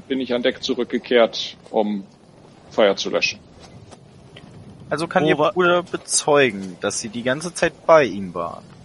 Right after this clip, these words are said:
Speaker 1: Den größten Teil der Zeit, bevor ich dann zurück an Deck gegangen bin.
Speaker 2: Mhm.
Speaker 1: Ich war vielleicht, war nur für einige Sekunden unter Deck.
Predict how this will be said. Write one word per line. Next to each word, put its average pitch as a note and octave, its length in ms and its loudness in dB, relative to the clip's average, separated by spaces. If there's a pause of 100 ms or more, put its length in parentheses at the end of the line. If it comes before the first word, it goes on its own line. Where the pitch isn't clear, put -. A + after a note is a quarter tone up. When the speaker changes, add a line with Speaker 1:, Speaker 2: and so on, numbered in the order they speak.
(1300)
Speaker 1:
Den G3 340 2
größten D3+ 320 2
Teil A2+ 160 6
der A2+ 120 6
Zeit, C3+ 260 4
bevor C3+ 280 2
ich B2 100 2
dann A#2+ 220 0
zurück B2+ 300 0
an A#2 100 2
Deck B2 140 4
gegangen G2 340 0
bin. C#3 200 4 (1700)
Speaker 2:
Mhm. G#2 140 -12 (480)
Speaker 1:
Ich - 280 -4
war A2 400 6 (840)
vielleicht, - 680 2 (640)
war A#2 120 4
nur A2+ 140 4
für A2+ 140 2
einige A2+ 340 2
Sekunden A#2 520 0
unter G2 240 -4
Deck. G2 260 -2